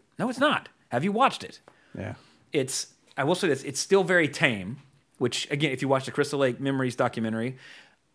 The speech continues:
Speaker 1: these early Friday the Thirteenth, they get progressively gorier and gorier. But all the way up till part seven and eight, they had to cut footage out because it still wouldn't pass muster with the M P A A back then.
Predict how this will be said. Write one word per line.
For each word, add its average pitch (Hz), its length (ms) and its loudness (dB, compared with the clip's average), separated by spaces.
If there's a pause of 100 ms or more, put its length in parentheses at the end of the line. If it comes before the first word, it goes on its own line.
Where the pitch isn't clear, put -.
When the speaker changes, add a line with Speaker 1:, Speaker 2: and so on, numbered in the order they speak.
(140)
Speaker 1:
these 147 160 -2
early 202 200 6
Friday 170 260 4
the 143 60 0
Thirteenth, 139 380 0
they 165 100 0
get 185 140 -2
progressively 170 580 6
gorier 127 400 2
and 104 80 -2
gorier. 101 360 -4 (760)
But 147 300 0
all 175 160 4
the 214 60 4
way 202 160 6
up 180 180 4
till 147 160 4
part 131 240 4
seven 160 320 4
and 135 100 0
eight, 156 160 2
they 139 100 0
had 139 120 -2
to - 60 -2
cut - 320 -4
footage 127 260 2
out 160 260 0
because 127 520 -2 (400)
it 139 120 -6
still 117 240 -2
wouldn't 113 200 0
pass 120 240 0
muster 147 320 0
with 117 140 0
the 110 120 -2
M 110 80 -2
P 117 180 -2
A 143 200 4
A - 20 4
back 113 240 0
then. - 220 -14